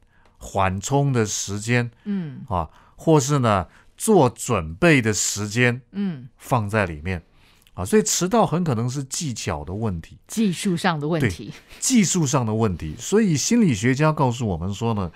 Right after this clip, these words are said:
Speaker 1: 你要帮助那个习惯性会迟到的人呢，请他换一种方式。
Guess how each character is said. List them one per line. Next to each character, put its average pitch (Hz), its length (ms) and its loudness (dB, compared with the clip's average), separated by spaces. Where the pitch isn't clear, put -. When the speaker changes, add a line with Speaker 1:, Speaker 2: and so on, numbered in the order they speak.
Speaker 1:
你 120 100 -2
要 156 140 4
帮 175 420 -2
助 131 280 0
那 104 220 2
个 87 220 0
习 117 380 -6
惯 160 360 0
性 110 300 0
会 107 220 0
迟 - 360 -8
到 120 240 2
的 92 120 0
人 80 300 -4
呢， 85 140 -2
请 120 240 -2
他 151 260 6
换 165 260 6
一 143 40 2
种 82 200 -4
方 87 200 -6
式。 80 200 -10